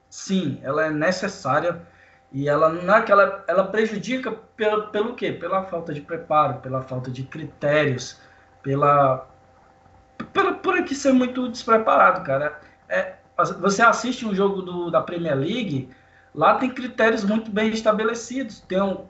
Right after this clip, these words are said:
aquele coisa de marcar o gol, se a bola entrou ou não.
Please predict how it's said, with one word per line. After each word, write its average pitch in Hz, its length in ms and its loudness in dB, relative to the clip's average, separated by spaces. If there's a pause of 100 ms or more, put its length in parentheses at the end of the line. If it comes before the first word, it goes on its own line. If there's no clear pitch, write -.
aquele 165 360 -4
coisa 156 200 -4
de 151 60 -2
marcar 151 260 2
o 147 100 0
gol, 170 320 0
se - 100 -4
a 139 60 2
bola 139 240 0
entrou 139 300 -2
ou 131 60 0
não. 165 500 0